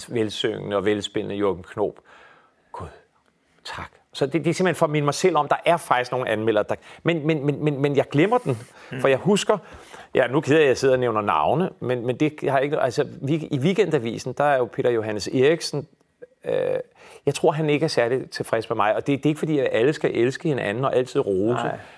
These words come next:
Speaker 1: Men, men han skrev engang et eller andet med, at jeg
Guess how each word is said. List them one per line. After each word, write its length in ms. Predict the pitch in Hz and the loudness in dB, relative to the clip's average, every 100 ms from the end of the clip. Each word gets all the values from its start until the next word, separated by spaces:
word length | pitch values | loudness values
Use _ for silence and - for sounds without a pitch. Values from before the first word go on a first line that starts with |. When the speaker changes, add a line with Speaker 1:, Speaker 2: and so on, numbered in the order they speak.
| - | -6
Speaker 1:
Men, 200 | 139 117 | -6 -2
men 140 | 139 | -4
han 120 | 127 135 | -4 -4
skrev 280 | - 180 | 0 2
engang 360 | 196 156 143 139 123 | 2 2 0 0 -2
et 80 | |
eller 220 | 147 156 123 | 0 2 2
andet 340 | 120 139 117 - _ - | 2 -2 -6 -16 _ -8
med, 240 | 120 127 117 | 2 2 4
at 120 | |
jeg 120 | 117 | 4